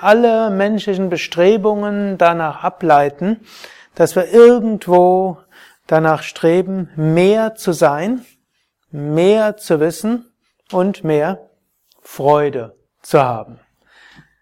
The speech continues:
Wir empfinden uns als endliches, begrenztes Wesen. Gut, manche Menschen identifizieren sich ganz mit ihrem Körper und haben dann natürlich große Angst, irgendwann sterben sie.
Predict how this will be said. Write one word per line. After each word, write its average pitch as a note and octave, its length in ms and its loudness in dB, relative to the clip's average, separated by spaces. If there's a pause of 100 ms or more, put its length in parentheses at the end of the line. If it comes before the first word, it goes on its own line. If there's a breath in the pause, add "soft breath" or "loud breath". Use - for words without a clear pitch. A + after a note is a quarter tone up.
(500 soft breath)
Wir F#3 100 2
empfinden B3+ 800 0
uns G#3+ 520 -4 (600 loud breath)
als F3 720 0 (800)
endliches, G#3 880 0
begrenztes D#3+ 960 0
Wesen. C3 500 0
Gut, F#3 200 -2
manche F#3+ 340 0
Menschen F3 340 -4
identifizieren E3+ 680 0
sich D#3 140 -8
ganz F3 320 0
mit E3 140 -2
ihrem C3+ 220 0
Körper D3 540 0 (680 soft breath)
und D#3 120 -6
haben E3 140 0
dann D#3+ 120 -2
natürlich D3+ 300 -2
große E3 360 0
Angst, E3 400 -10
irgendwann D3 480 -2
sterben C3 420 -4
sie. - 320 -10